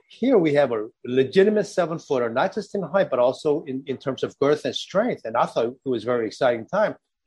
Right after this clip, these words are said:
And then you came along. I said, "Wow, things are actually changing in this, you know, basketball community." 'Cause I was pretty impressed when you came along with your height.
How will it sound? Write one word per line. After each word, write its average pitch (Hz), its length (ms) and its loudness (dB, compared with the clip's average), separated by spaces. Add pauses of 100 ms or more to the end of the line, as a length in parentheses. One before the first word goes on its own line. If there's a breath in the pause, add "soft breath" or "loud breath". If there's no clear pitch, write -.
And 180 100 0
then 202 160 4
you 320 160 4
came 196 220 2
along. 117 260 2
I 117 40 -2
said, 113 160 -12
"Wow, 208 280 -2
things 175 320 -4
are 147 160 0
actually 117 380 -6
changing 262 480 0
in 135 100 2
this, 120 220 -4
you 131 100 -4
know, 110 80 -2
basketball 117 460 0
community." 101 560 -10 (400 soft breath)
'Cause 131 160 0
I 175 80 6
was 294 160 2
pretty 147 160 2
impressed 127 320 -2
when 123 100 -4
you - 80 0
came 127 240 -4
along 120 220 0
with - 160 -6
your 220 140 -2
height. - 280 -8